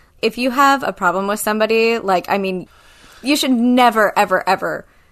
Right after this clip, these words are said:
bully somebody to the point to where they have to get offline, especially because, like, they're just doing their job. And Leslie Jones did a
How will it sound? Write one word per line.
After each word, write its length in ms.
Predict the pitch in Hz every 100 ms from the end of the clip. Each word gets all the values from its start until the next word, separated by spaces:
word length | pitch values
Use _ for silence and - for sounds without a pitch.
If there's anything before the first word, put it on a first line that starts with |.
| _ - _
bully 260 | 185 180 170
somebody 380 | - 170 156 165
to 80 |
the 80 | -
point 260 | 165 170 -
to 100 | 185
where 200 | 180 170
they 220 | 170 175
have 180 | 175 160
to 80 | -
get 100 | 175
offline, 480 | 151 - 160 151 -
especially 560 | 302 - 339 320 330 285
because, 420 | 247 247 233 214
like, 240 | 185 180 - - -
they're 80 | - 587
just 160 | 571 -
doing 220 | 453 453
their 100 | 392
job. 580 | 214 196 294 202 160 - _ _ _ _
And 260 | 302 311 285
Leslie 320 | 233 269 359
Jones 320 | 240 247 285
did 100 | -
a 60 | -